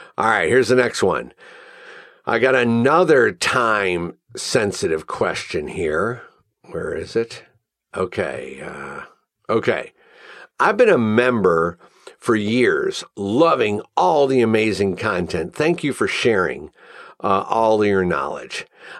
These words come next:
I have a question about life shafts. I'm shooting an advertisement in a few weeks. We're shooting into two windows in a bedroom, and I need to create a real mood and style. I want a light shaft coming through the windows.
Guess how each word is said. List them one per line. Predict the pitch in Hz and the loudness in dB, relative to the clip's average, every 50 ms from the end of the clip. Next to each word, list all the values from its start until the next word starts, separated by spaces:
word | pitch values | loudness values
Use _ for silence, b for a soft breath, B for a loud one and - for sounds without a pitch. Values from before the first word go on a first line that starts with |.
| B _ - | B _ -4
I | 151 208 240 | -2 0 0
have | 247 226 | 0 -2
a | 220 | -2
question | - - - - 139 127 - - - 131 123 - - | -4 -4 -2 0 0 0 -2 -2 0 0 0 0 0
about | 107 98 107 95 95 90 95 | 0 0 0 0 0 0 -2
life | 92 85 82 87 104 110 110 92 - | -2 0 2 2 2 2 0 -2 -4
shafts. | - - - - 104 71 65 64 - - - - - - - - B B B B B B B 113 | -6 -4 -2 -2 -2 -2 -2 -4 -6 -10 -12 -12 -10 -12 -12 -14 B B B B B B B -4
I'm | 117 139 165 | -2 -2 -2
shooting | 151 - - 180 180 180 180 175 185 180 165 147 | -2 -2 0 0 2 2 4 4 4 6 6 4
an | 123 117 117 - - | 4 2 0 -2 -4
advertisement | - 117 123 131 120 120 - - 123 110 110 107 95 85 104 107 87 | -4 -2 -2 0 -2 -2 -2 -2 -2 0 0 0 0 0 -2 -2 -2
in | 90 | -6
a | 87 | -8
few | - - 110 117 120 | -6 -4 -2 0 0
weeks. | 110 101 92 85 87 87 - - - B B B B B B B | 2 2 0 -2 -2 -4 -10 -12 -12 B B B B B B B
We're | B 104 - - - | B 0 0 0 0
shooting | - - - 156 156 160 156 135 - - - | -2 0 0 2 2 2 0 0 -4 -6 -4
into | 117 127 135 135 123 - - _ - - 131 123 117 110 104 104 101 98 98 101 - - | -2 -2 0 -2 -4 -6 -8 _ -4 0 0 2 2 2 2 2 2 2 0 0 -2 -4
two | - - 175 175 | 0 2 2 4
windows | 170 156 139 110 107 98 101 92 92 92 92 92 - | 4 4 4 4 4 4 4 4 6 4 4 2 -2
in | - 107 107 | -2 -2 0
a | 101 | 0
bedroom, | 90 85 98 98 98 85 82 78 67 67 - | 0 0 0 0 0 0 -2 -4 -4 -4 -6
and | 85 90 | -4 -2
I | 92 104 | -2 0
need | 107 113 117 110 | 0 0 -2 -2
to | 110 95 | -2 -4
create | - - - 117 107 95 90 | -4 -2 0 2 2 2 2
a | 85 | 0
real | 82 80 101 120 135 135 135 | 0 0 0 0 2 2 2
mood | 131 117 104 104 101 101 98 95 | 2 2 2 2 2 2 2 0
and | 92 90 85 | 0 -2 -4
style. | - - - 107 80 80 - - - - - - B B B B B B B B | -6 -4 -2 -2 -2 0 -2 -4 -8 -12 -14 -18 B B B B B B B B
I | - 98 | 0 2
want | 101 110 110 101 95 | 2 2 2 0 0
a | 90 | 2
light | 90 98 110 139 156 - - | 2 2 4 2 0 -2 -4
shaft | - - 135 123 120 120 113 - - | -4 -2 0 0 0 -2 -4 -6 -6
coming | - 131 131 143 151 147 | -4 -2 0 0 0 -2
through | - - 170 151 | -2 -2 0 0
the | 156 135 | 2 2
windows. | 117 107 104 101 98 98 95 95 95 95 98 95 - - | 2 2 2 2 2 2 4 4 4 4 2 2 0 -4